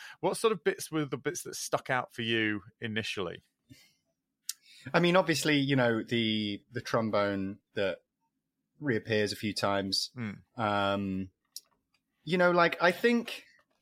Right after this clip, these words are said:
Speaker 2: I think on my, like, the first time I heard it, I was like, "Oh, so it's kinda like four songs put together." But then, like, as I listen to it more and more, I, I,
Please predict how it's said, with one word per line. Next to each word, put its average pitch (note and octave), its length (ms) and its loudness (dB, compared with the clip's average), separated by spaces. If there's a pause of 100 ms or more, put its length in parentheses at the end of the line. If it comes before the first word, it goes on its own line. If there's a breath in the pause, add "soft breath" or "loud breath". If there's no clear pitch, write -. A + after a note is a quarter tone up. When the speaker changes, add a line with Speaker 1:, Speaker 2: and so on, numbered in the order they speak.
(380 soft breath)
Speaker 2:
I F3 80 2
think C4 200 2
on A#3 80 4
my, G#3+ 100 0
like, G3 200 0
the C#3+ 60 -4
first F#3 360 4
time C#3+ 220 4
I G#2 100 4
heard G2+ 300 2
it, G2 100 2
I G#2+ 100 2
was G#2+ 160 0
like, A2+ 280 4
"Oh, A#2+ 480 4
so D#3 160 2
it's C#3 160 2
kinda E3+ 260 4
like A2 380 2
four G#2+ 360 -2
songs F#2 500 0
put - 220 -8
together." E2+ 420 -4 (500 soft breath)
But B2+ 220 0
then, C3+ 220 4
like, B2+ 420 2 (100)
as C3 160 4
I A#2+ 420 4
listen A#2+ 360 -2
to A2+ 140 0
it G#2 80 -2
more A2 200 2
and G#2 80 0
more, G2+ 360 2
I, F#2 100 2 (260)
I, F#2+ 400 0